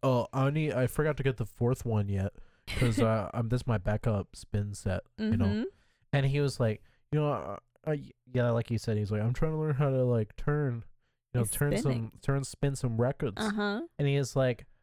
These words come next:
Speaker 1: "All I have are these, like, old, like, folk, <laughs> like, polka records."
Speaker 2: Yeah, he, like, wants to
Speaker 1: <laughs>
Speaker 2: show her how f-, how much he's, like, practiced, and it's not very good.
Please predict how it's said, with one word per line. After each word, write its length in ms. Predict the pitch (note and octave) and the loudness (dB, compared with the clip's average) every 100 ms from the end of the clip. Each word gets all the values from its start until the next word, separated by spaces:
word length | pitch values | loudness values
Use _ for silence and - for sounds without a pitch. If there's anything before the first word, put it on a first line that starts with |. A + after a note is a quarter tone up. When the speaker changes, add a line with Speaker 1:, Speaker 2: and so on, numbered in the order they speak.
| _ C#3 | _ 0
Speaker 1:
"All 160 | D3 | 4
I 80 | D3+ | 4
have 320 | C3 C#3+ C#3+ | 2 0 0
are 80 | C3+ | 0
these, 240 | B2 A#2+ | 2 2
like, 200 | A#2 G#2+ - | 0 -2 -2
old, 500 | B2 B2+ B2+ A#2 - | 2 2 2 0 -2
like, 240 | A#2+ G#2+ - | 0 -2 -4
folk, 480 | - B2 B2 - - - - - A#3 | -2 0 2 0 -2 -2 -2 -2 0
<laughs> 440 | C3 - - _ | -2 -4 -14 _
like, 260 | B2+ A#2 - | -2 -2 0
polka 400 | - B2+ C3 B2 | 2 2 2 0
records." 760 | G#2+ G#2+ - G#2+ A2 - - - | 0 -2 -2 -2 0 -2 -6 -4
Speaker 2:
Yeah, 380 | A#3+ C#4 G#3+ - | 0 0 -2 -4
he, 340 | G#3 A3 G#3+ | -4 2 4
like, 180 | A3 G#3 | 2 2
wants 280 | G3+ G3+ F#3+ | 2 4 4
to 100 | - | 2
Speaker 1:
<laughs> 100 | - | 0
Speaker 2:
show 280 | F#3 F3+ G3 | 0 0 -2
her 240 | G3+ F#3 | 0 -2
how 300 | F3+ F3 F3 | 0 0 0
f-, 160 | F3+ - F#3+ | -4 -12 -8
how 580 | - F#3+ F3+ E3+ D3 F#2 | -2 0 0 -2 -2 -4
much 260 | G3 F3+ - | -4 -4 -4
he's, 140 | F3 | -4
like, 200 | B2+ - | -6 -4
practiced, 640 | - D#3+ F#3 - C#3+ F#3+ D#3+ | -2 -2 -2 -2 -2 -2 -4
and 140 | E3+ | -6
it's 180 | G3+ - | -6 -4
not 200 | F3+ - | -4 -4
very 300 | - G2 - | -6 -6 -6
good. 380 | - - - | -4 -4 -6